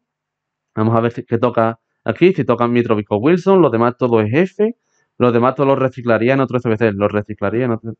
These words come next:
en otro C B C. Gales o Serbia. Inglés. Delantero. Ah, bueno, noventa y uno, Solanke. Dentro de lo malo, tiene buena media. Se,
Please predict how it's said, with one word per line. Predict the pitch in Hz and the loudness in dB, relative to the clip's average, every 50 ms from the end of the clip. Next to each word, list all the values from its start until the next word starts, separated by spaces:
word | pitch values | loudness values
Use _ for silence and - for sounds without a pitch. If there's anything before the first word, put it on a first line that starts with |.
| _ | _
en | - 113 | -2 -2
otro | 113 107 117 110 | 0 0 0 -2
C | - | -2
B | 104 98 | -4 -4
C. | - - 107 107 _ _ _ _ _ _ _ _ _ _ _ _ _ _ _ _ _ _ _ _ _ _ _ _ _ _ _ _ _ _ _ _ _ _ _ _ _ _ _ _ _ _ _ _ _ _ _ _ _ | -4 -8 -12 -12 _ _ _ _ _ _ _ _ _ _ _ _ _ _ _ _ _ _ _ _ _ _ _ _ _ _ _ _ _ _ _ _ _ _ _ _ _ _ _ _ _ _ _ _ _ _ _ _ _
Gales | 113 113 120 135 147 170 180 196 190 185 | 0 2 4 4 4 4 2 0 0 0
o | 180 160 | 0 0
Serbia. | - 165 151 139 117 101 90 90 101 _ _ _ _ _ _ _ _ _ _ _ _ _ _ _ _ _ | 0 0 0 0 -2 -2 -6 -8 -12 _ _ _ _ _ _ _ _ _ _ _ _ _ _ _ _ _
Inglés. | - 165 170 175 160 135 135 135 135 139 139 127 113 104 _ _ _ _ | 4 6 6 6 4 2 2 4 4 4 4 2 -2 -8 _ _ _ _
Delantero. | _ 123 117 113 110 110 104 - 131 139 160 202 247 277 _ _ _ _ _ _ _ _ _ _ _ _ _ _ _ _ _ _ _ _ _ _ | _ 0 2 2 2 -4 0 2 2 4 4 2 0 -4 _ _ _ _ _ _ _ _ _ _ _ _ _ _ _ _ _ _ _ _ _ _
Ah, | 135 151 180 190 | 2 2 2 2
bueno, | 190 202 196 185 | 2 0 0 2
noventa | 175 160 156 147 123 143 | 2 2 2 0 0 2
y | |
uno, | 160 165 147 | 2 2 2
Solanke. | 131 - 135 131 139 143 139 - - 104 104 104 _ | 2 2 0 0 0 -2 -4 -8 -8 -10 -10 -10 _
Dentro | - 131 151 170 180 202 196 | 0 0 2 2 2 4 4
de | 190 | 6
lo | 190 190 | 4 4
malo, | 190 202 214 220 233 233 233 | 4 4 2 2 2 0 0
tiene | - 202 185 | 0 2 4
buena | 175 160 143 131 | 4 4 4 4
media. | 127 131 123 104 104 98 101 110 | 2 2 0 0 -2 -6 -6 -2
Se, | - 135 131 117 113 117 | 2 2 2 2 2 -4